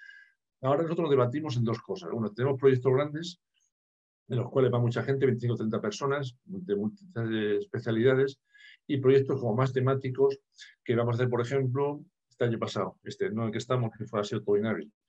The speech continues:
El año pasado en Kenia, pues, hacíamos, hicimos un curso monográfico de tiroides, de cirugía tiroidea, con lo cual hicimos muchísimos,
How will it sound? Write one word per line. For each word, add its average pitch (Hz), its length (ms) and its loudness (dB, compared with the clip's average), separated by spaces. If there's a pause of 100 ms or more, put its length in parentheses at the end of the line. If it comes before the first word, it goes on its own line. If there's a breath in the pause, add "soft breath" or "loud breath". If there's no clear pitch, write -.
(300 loud breath)
El 117 100 -2
año 110 60 -2
pasado 117 220 0
en 110 60 -4
Kenia, 131 240 2
pues, 135 160 -2
hacíamos, 110 340 -4
hicimos 110 380 -4
un 120 80 -4
curso 117 220 -6
monográfico 107 440 -4
de 90 60 -6
tiroides, - 480 -18 (520)
de 113 120 -2
cirugía 107 360 -2
tiroidea, 82 460 -10 (400)
con 87 140 -6
lo 82 100 -8
cual 104 240 -4
hicimos 104 420 -4
muchísimos, 110 880 -6